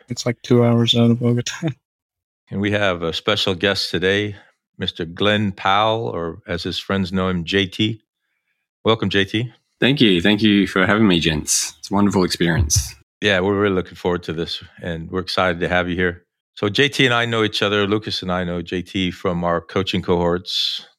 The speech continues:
Speaker 2: How long you been in the training cohort? Four, five, six months?
Speaker 3: Yeah, five, six months. I think it was about April last year we kicked off on the live, the live sessions, which was cool. And then recently just completed this,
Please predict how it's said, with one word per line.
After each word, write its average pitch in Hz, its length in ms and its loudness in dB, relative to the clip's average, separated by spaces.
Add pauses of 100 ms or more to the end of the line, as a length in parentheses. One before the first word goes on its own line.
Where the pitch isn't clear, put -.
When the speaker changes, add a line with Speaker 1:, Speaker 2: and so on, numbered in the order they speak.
(120)
Speaker 2:
How 113 140 -2
long 131 160 0
you 127 80 -2
been 113 260 2
in 110 420 -2 (260)
the 101 160 -6 (100)
training 110 280 0
cohort? 107 400 2 (1300)
Four, 95 160 -2
five, 95 280 -2
six - 300 -12
months? 131 100 4
Speaker 3:
Yeah, 143 260 2
five, 147 220 0
six - 160 -2
months. 139 220 4
I 147 40 4
think 170 120 6
it 139 40 6
was 107 80 4
about 98 200 2
April 107 300 4
last 95 280 2
year 104 120 6
we 92 80 6
kicked - 260 0
off 90 220 2
on 92 80 4
the 90 100 2
live, 90 640 0 (120)
the 92 80 0
live 87 280 2
sessions, 196 540 2
which - 140 -4
was 92 120 2
cool. - 460 2
And 95 120 4
then 92 140 4
recently 90 460 2
just 87 200 2
completed 87 460 0
this, - 560 0